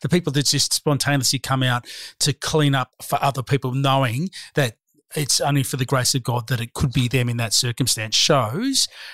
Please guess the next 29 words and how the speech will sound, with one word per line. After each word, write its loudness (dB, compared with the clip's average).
that 0
despite 2
what -2
some 2
say, 2
that -2
we 2
are 0
just -4
a 0
collection -2
of -2
individuals 0
and, -8
and 0
not 2
a -2
society, 2
that -4
that's 0
a 0
lie, 0
that, 0
that -6
we 2
fundamentally 2
do 2
and -4
are 2